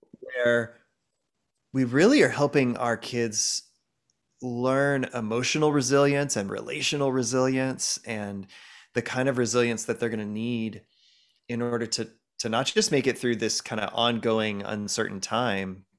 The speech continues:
but also into an uncertain future, which,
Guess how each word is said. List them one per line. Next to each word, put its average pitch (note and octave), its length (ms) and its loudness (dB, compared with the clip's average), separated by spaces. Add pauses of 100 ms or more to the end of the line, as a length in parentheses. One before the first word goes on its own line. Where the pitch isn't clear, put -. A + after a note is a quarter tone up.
but G#2 120 -4
also G2+ 360 -4 (1300)
into B2 240 -2
an C#3+ 80 0
uncertain B2 380 -4
future, - 520 -8 (520)
which, - 460 -2